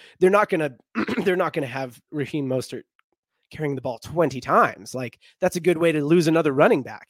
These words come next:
Why do that against the Jets? Uh, but yeah, it's, uh, y-, you know, I don't know. It's a good, good game. If you got <laughs> Ra-, if you got Raheem Mostert in fantasy, you are a happy person this week. Uh, Jets,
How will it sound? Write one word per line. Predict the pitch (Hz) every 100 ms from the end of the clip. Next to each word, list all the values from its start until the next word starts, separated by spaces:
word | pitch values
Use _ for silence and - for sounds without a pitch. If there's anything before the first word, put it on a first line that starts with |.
| _
Why | 123 160
do | 151 190
that | 156 113 123
against | 131 127 -
the | 120
Jets? | 160 101 - - _ _ _ _
Uh, | - 123 120 117 113 107 139 _ _ _
but | 131 120
yeah, | 107 - -
it's, | 139 -
uh, | 151 131
y-, | 107 104
you | - 135
know, | 113 117 110
I |
don't | 156
know. | 240 131 139
It's | 135 123
a |
good, | 165 190 202 -
good | 190
game. | 175 135
If | - 190
you |
got | 233 254 196
<laughs> |
Ra-, | 190 208 - - -
if | 160
you | 233
got | 269 277 247 - _ _ _ _ _
Raheem | 165 208 196
Mostert | 180 175 - 165
in | 143
fantasy, | 143 147 135 -
you | 120 135 185
are | 113
a |
happy | 113 147 170 - 160 165
person | - - 135 - 110
this | 113 -
week. | 117 110 _ _ _ _ _ -
Uh, | 127 127 127 120 131
Jets, | 117 160 180 170 -